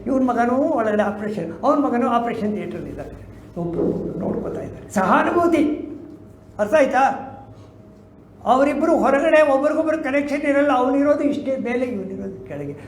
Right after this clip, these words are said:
ಆ ಬೆಂಚಲ್ಲಿ ಒಟ್ಟಿಗೆ ಕೂತ್ಕೊಂಡಾಗ ಇಬ್ಬರು ಒಂದೇ, ಇವನ ಮಗನೂ ಆಪರೇಷನಲ್ಲಿ ಆಗ್ತಾ ಇದೆ, ಇವನ ಮಗನೂ ಆಪರೇಷನ್ ಆಗ್ತಾ ಇದೆ,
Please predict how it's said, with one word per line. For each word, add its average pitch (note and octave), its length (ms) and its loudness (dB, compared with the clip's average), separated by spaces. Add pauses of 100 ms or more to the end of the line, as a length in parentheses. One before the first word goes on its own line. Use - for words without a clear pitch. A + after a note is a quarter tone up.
(140)
ಆ E3+ 140 -2
ಬೆಂಚಲ್ಲಿ A#3 540 0
ಒಟ್ಟಿಗೆ A3 360 -2
ಕೂತ್ಕೊಂಡಾಗ G3 680 -4 (500)
ಇಬ್ಬರು A#3+ 340 4
ಒಂದೇ, B3+ 880 2 (220)
ಇವನ A3 180 0
ಮಗನೂ C4 460 0
ಆಪರೇಷನಲ್ಲಿ A#3 720 0
ಆಗ್ತಾ G#3 260 -2
ಇದೆ, A#3 600 -2
ಇವನ B3+ 120 2
ಮಗನೂ C#4 380 2
ಆಪರೇಷನ್ A3+ 480 0
ಆಗ್ತಾ G3+ 220 -2
ಇದೆ, G#3 240 -2